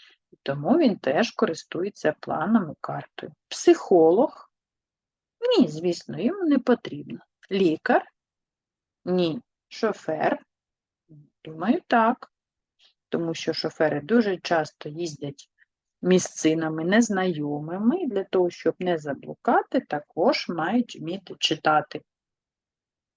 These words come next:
карту, визначати відстань по карті і добре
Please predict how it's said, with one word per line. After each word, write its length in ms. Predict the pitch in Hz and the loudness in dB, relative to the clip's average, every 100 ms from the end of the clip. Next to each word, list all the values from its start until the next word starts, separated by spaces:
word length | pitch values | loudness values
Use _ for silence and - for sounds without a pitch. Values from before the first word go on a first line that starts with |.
| - - _ _ _ | -20 -20 _ _ _
карту, 500 | 170 208 - - 220 | 2 2 2 -2 -4
визначати 800 | 185 165 170 - 165 147 - 156 147 | -4 -4 -10 -4 -2 -2 -6 -14 -8
відстань 560 | 190 302 - - 247 | -6 -6 -6 0 0
по 160 | 240 233 | 2 -2
карті 640 | - 214 214 220 - - - _ _ _ _ _ _ | -2 -2 -2 -4 -12 -20 -20 _ _ _ _ _ _
і 220 | 311 381 - | -6 -6 -6
добре 420 | 160 170 185 240 | -4 -4 -4 -6